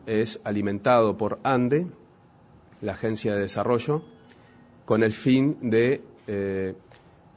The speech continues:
eh, financiar las deudas que tienen los, eh, productores, entregándoles el dinero. El Estado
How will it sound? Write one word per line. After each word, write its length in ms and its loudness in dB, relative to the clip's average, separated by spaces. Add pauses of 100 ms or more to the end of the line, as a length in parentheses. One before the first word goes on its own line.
eh, 640 -8
financiar 920 2 (200)
las 420 -2
deudas 400 2
que 140 -4
tienen 420 0
los, 400 -2 (400)
eh, 340 -4
productores, 920 2 (100)
entregándoles 840 0 (320)
el 160 2
dinero. 520 0 (580)
El 160 0
Estado 720 4